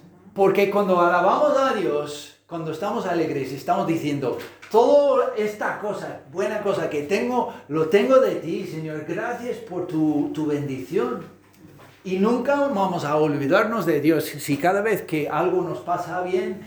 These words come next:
y estamos alegres, empezamos a cantar alabanza de Dios. No, no vamos a nunca olvidarnos de Él si tenemos ese, ese hábito. Por eso, Santiago cinco trece dice, eh, "¿Está alguno entre vosotros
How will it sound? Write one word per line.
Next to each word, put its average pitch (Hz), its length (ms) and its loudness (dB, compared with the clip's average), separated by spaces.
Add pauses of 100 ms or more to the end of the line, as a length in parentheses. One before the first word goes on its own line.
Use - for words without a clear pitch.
(140)
y 160 120 0
estamos 180 340 0
alegres, 180 560 2 (340)
empezamos 139 520 -10
a 104 100 -12
cantar 110 340 -14
alabanza 104 520 -14
de 92 160 -18
Dios. 90 200 -20
No, 135 260 -6
no 143 160 -6
vamos 147 240 -4
a 147 80 -6
nunca 175 500 -2 (260)
olvidarnos 139 680 0
de 160 160 2
Él 180 80 0
si 123 200 -8
tenemos 147 420 -2
ese, 123 400 -4
ese 107 360 -4
hábito. 92 340 -10 (260)
Por 139 180 6
eso, 202 400 2 (180)
Santiago 151 720 0
cinco 151 560 -2
trece 147 380 0
dice, 110 540 -2 (340)
eh, 113 480 4 (480)
"¿Está 139 360 4
alguno 170 420 6
entre 151 280 0
vosotros 196 720 0